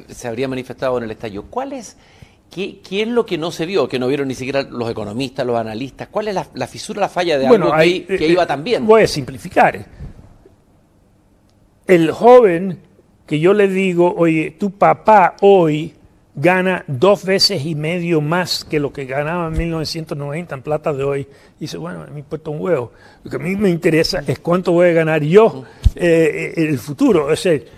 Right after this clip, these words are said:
Speaker 2: el joven mira hacia adelante, no mira hacia atrás.
Speaker 1: Ujú.
Speaker 2: Entonces, eh, y cuando mira hacia adelante, quiere saber por qué no estamos como Europa.
Speaker 1: Ujú.
Speaker 2: Entonces, ese es el vaso. El joven mira el vaso,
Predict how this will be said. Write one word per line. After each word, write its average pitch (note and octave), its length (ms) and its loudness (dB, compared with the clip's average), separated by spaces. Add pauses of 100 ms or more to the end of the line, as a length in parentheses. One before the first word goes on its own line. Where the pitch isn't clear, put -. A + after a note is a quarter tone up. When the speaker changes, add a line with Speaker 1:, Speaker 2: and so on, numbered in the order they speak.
(160)
Speaker 2:
el D3+ 140 0
joven A3+ 640 4
mira G#3+ 280 4
hacia F#3+ 220 0
adelante, E3 480 0
no C#3+ 120 -4
mira F#3 240 -2
hacia - 240 -8
atrás. D#3+ 600 0
Speaker 1:
Ujú. - 60 -20 (280)
Speaker 2:
Entonces, F3+ 680 0 (340)
eh, C3+ 400 0
y F#3 300 2
cuando C#3 320 -4
mira C#3+ 240 -2
hacia A3 240 0
adelante, G3+ 520 -2
quiere D#3+ 240 -4
saber D#3 340 -2
por C#3 160 -6
qué - 340 -4
no F#3 140 -4
estamos F3+ 380 0
como F3+ 200 -2
Europa. A3+ 480 -2 (160)
Speaker 1:
Ujú. A#2+ 260 -12 (360)
Speaker 2:
Entonces, F#3+ 420 0
ese F#3 240 0
es - 120 -4
el F#3 120 0
vaso. F#3 360 0 (400)
El C#3 60 -10
joven A3 380 2
mira A3 220 0
el G3 180 -2
vaso, F3 540 -4